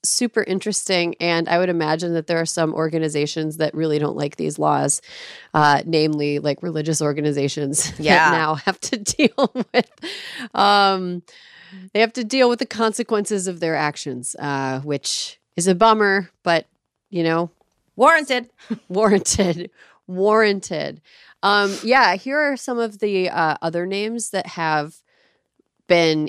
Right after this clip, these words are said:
Speaker 1: implicated during this window. Harvey Weinstein, Jamie Foxx,
Speaker 2: Shock.
Speaker 1: Steven Tyler, Bill Cosby, L A Reid, Axl Rose, Mike Tyson, Andrew Cuomo,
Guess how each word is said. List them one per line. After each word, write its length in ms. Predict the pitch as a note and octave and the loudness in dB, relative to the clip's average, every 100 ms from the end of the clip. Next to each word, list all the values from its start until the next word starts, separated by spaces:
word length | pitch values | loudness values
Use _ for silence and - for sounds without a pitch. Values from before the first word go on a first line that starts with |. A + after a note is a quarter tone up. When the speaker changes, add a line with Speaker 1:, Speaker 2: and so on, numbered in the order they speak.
| - | -2
Speaker 1:
implicated 880 | D#3+ D#3+ F3+ - F#3 E3+ F3 F3+ F3 | -4 -2 -6 -2 0 2 0 -2 -4
during 340 | D#3+ D3 D3 | -2 -2 -2
this 220 | D#3 D#3 | -4 -6
window. 320 | D#3 D3 D3 D3 | -6 -4 -2 -2
Harvey 300 | D#3 D#3 D#3 | 0 0 0
Weinstein, 800 | D3 C#3 D3 - A3+ A#3+ B3 C4+ _ _ _ _ _ _ _ _ | 0 0 0 -2 2 2 2 -2 _ _ _ _ _ _ _ _
Jamie 260 | - - D3 | -8 -4 -2
Foxx, 320 | - E3+ F3 E3 C3 - | 4 6 6 4 0 -8
Speaker 2:
Shock. 40 | - | -10
Speaker 1:
Steven 420 | - D#3 C#3+ D3+ | -10 -10 -8 -8
Tyler, 460 | D3 E3+ F3+ F3+ F3+ | -2 0 2 2 0
Bill 220 | E3 D#3 | -2 -4
Cosby, 920 | - D#3+ D#3+ F3 - F3+ E3+ E3+ E3 _ _ _ _ _ | -4 0 2 0 -2 -2 0 -2 -4 _ _ _ _ _
L 140 | E3+ | 2
A 100 | F#3 | 4
Reid, 320 | F3+ F#3 F#3+ F#3 | 4 4 2 2
Axl 460 | D#3+ F3+ - F#3 | 0 0 -4 -6
Rose, 440 | E3+ D#3 D#3 D3+ D#3 | -2 0 0 -4 -4
Mike 220 | D#3 D#3+ | -6 -4
Tyson, 640 | - D#3+ D3+ - D#3 D3+ | 0 0 0 -2 -2 -4
Andrew 300 | - D3 D#3 | -6 -8 -10
Cuomo, 920 | - F3 E3 D#3+ D3+ C#3+ C#3+ C#3+ C#3 | -4 0 2 2 2 2 0 -2 -4